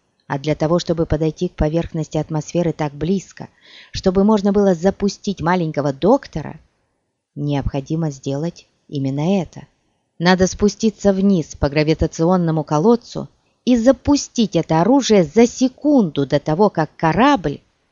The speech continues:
сам вспыхнет в воздухе. Если это получится, если планета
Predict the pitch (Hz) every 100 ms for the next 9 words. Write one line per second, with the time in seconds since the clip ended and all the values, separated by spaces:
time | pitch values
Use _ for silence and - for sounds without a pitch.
0 | _ - - 226 247 226 - - 208 202
1 | 208 202 202 190 220 185 143 131 - -
2 | - _ _ _ _ _ _ _ _ _
3 | 135 139 - 143 139 - 135 160 208 -
4 | - - - _ _ _ _ - 156 220
5 | 214 202 190 208 240 214 196